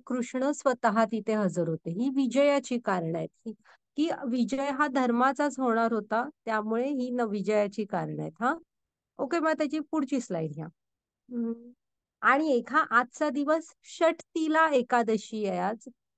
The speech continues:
तर एकादशीचा दिवस आहे, तुम्ही खूप, अ, म्हणजे हा खूप छान योग आहे की तुम्ही एकादशी दिवशी, अ,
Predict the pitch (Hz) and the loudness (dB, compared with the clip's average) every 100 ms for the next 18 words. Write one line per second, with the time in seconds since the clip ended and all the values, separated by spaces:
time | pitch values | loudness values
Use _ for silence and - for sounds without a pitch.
0 | _ - 262 - 269 247 277 277 294 - | _ -4 -2 0 -2 2 2 4 2 0
1 | 277 294 262 269 277 277 269 254 254 254 | 0 0 2 2 2 4 2 2 0 -2
2 | 254 240 262 - - 226 233 226 226 233 | -2 -2 -6 -4 2 4 4 4 2 4
3 | 254 262 294 - 294 302 277 262 285 254 | 2 2 -4 0 2 4 4 4 4 0
4 | 247 254 247 247 240 226 233 233 240 240 | 0 -4 -4 0 0 2 2 2 0 -2
5 | 233 233 - 240 240 - _ _ _ _ | -2 -2 -2 -4 -4 -10 _ _ _ _
6 | 214 214 | 0 2